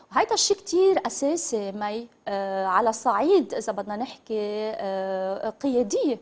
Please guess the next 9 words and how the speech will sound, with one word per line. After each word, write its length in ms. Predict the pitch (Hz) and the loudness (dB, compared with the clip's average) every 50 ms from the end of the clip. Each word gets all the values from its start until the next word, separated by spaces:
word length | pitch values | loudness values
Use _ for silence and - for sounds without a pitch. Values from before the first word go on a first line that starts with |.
| - - | -8 -8
يعني 180 | - 185 196 208 | -6 -6 -6 -6
تخيل 320 | - - 302 302 294 269 | -6 -2 0 0 2 2
اليوم 300 | 247 226 226 254 240 240 | 0 0 -2 -4 -4 -4
أنت 260 | 240 233 226 - 214 208 | -6 -8 -10 -8 -8 -8
شخص 500 | - 247 - - 226 226 226 - - - | -8 -8 -8 -8 -8 -6 -6 -8 -8 -10
إذا 440 | 226 208 - 226 208 208 202 202 214 | -10 -8 -4 -2 -2 0 0 0 -2
بدور 480 | 208 208 208 185 185 240 233 240 226 226 | -2 -4 -6 -6 -2 -2 0 0 0 -2
قيادة 500 | 220 - - 226 214 226 233 226 185 190 | -4 -6 -6 -2 0 0 0 0 -2 -6
بحياته، 640 | - - - 202 196 190 185 185 185 - 185 220 | -8 -8 -8 -8 -6 -6 -6 -6 -6 -8 -10 -10